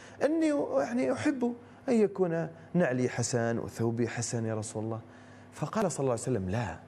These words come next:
الكبر هو بطر ال-، آه، الحق وغمط الناس".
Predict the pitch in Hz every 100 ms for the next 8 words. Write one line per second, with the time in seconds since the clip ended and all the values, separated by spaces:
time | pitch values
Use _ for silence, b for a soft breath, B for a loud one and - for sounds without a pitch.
0 | - - - - - - 110 101 147 135
1 | 139 - - - - - 104 95 127 127
2 | 117 117 110 107 104 107 113 107 B B
3 | - 110 104 101 98 95 98 87 101 104
4 | 98 185 214 - - - - 95 92 120
5 | - 90 80 80 - -